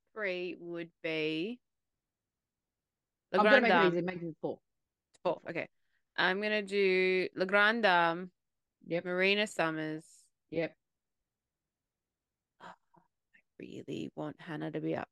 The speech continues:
Speaker 1: there.
Speaker 2: Yep.
Speaker 1: I'm gonna say Hannah. 'cause I
Speaker 2: Mm-hmm.
Speaker 1: think she's got more. I think she just sucks at sewing.
Speaker 2: She's almost
Speaker 1: And
Speaker 2: the second half of the season. Like, she, she comes
Speaker 1: Yeah.
Speaker 2: home with a gust in her sail.
Speaker 1: And we know she's got great drag.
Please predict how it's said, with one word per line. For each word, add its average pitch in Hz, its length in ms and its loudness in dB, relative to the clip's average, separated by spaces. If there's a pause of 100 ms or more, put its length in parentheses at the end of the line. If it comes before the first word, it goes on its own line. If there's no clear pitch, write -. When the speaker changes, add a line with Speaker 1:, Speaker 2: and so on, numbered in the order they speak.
Speaker 1:
there. 151 420 -2 (380)
Speaker 2:
Yep. 143 200 -8 (440)
Speaker 1:
I'm 196 100 0
gonna 226 240 6
say 196 240 4
Hannah. 170 420 -2 (360)
'cause 175 100 -4
I 180 100 6
Speaker 2:
Mm-hmm. 180 80 -2
Speaker 1:
think 175 160 -2
she's 196 240 -2
got 175 200 2
more. 165 320 -2
I 160 100 0
think 175 280 -2
she - 160 -8
just 170 300 -8
sucks - 360 -2
at - 120 -8
sewing. 165 480 0 (420)
Speaker 2:
She's - 240 0
almost 311 140 6 (120)
Speaker 1:
And - 140 4
Speaker 2:
the - 40 -10
second 226 320 -2
half 185 400 -4
of 180 120 -8
the 175 100 -6
season. 160 800 -4
Like, 135 360 -4
she, 196 320 -6 (100)
she 170 220 -10 (460)
comes 233 160 0
Speaker 1:
Yeah. 190 160 8
Speaker 2:
home - 80 2
with 160 100 -2
a 156 100 -4 (100)
gust 180 320 -2
in 165 100 -6
her 147 120 -8
sail. 104 480 -10
Speaker 1:
And 254 160 4
we 285 100 2
know 277 200 4
she's 262 220 -6
got - 220 -6
great 143 180 -4
drag. - 320 -10